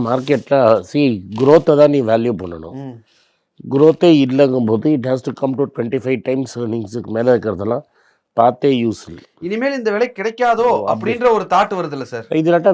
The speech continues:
Speaker 1: வேற ஸ்டாக் வரும், அதுல போட்டு பண்ணிட்டு போவோம்.
Speaker 2: ஓகே சார். So, அதுக்கான தேடல்ல தொடர்ந்து இருந்துகிட்டே இருக்கணும்ன்றது தான் உங்களுடைய
Speaker 1: எஸ்.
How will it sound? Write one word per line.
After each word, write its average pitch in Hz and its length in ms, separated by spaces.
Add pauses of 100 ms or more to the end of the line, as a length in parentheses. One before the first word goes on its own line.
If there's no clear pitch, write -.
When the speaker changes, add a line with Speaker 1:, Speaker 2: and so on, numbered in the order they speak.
Speaker 1:
வேற 165 180
ஸ்டாக் 151 300
வரும், 139 200
அதுல 123 240
போட்டு 113 220
பண்ணிட்டு 95 360
போவோம். 67 260 (320)
Speaker 2:
ஓகே 127 260
சார். 117 160
So, 151 140
அதுக்கான 151 400
தேடல்ல 208 440
தொடர்ந்து 180 240
இருந்துகிட்டே 147 360
இருக்கணும்ன்றது 127 480
தான் 151 120
உங்களுடைய 120 300 (640)
Speaker 1:
எஸ். - 140